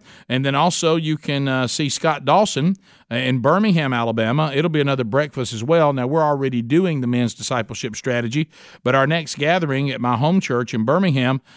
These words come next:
will be on the nineteenth. We'll have a breakfast for men. All we need to know is that you're coming.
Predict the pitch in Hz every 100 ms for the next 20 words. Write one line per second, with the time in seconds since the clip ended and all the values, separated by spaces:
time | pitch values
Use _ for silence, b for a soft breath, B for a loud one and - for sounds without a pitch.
0 | B - 139 151 151 147 139 156 156 -
1 | 180 156 147 139 139 131 123 113 135 180
2 | - 135 - 120 127 202 151 165 - B
3 | B - 151 165 156 160 156 156 170 143
4 | 156 - 170 196 185